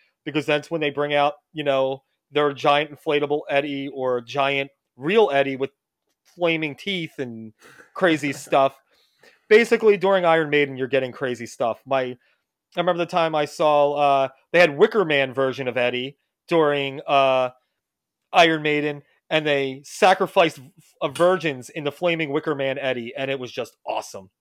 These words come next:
Speaker 2: That's sick.
Speaker 1: But going back to Number of the Beast,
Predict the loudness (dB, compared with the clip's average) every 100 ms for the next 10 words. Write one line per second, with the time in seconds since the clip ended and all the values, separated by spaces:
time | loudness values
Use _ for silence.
0 | _ _ _ -20 -20 -14 -12 -12 -14 _
1 | _ _ _ _ _ _ _ _ _ 2
2 | 6 6 6 4 4 0 0 -2 -4 -6
3 | -8 -14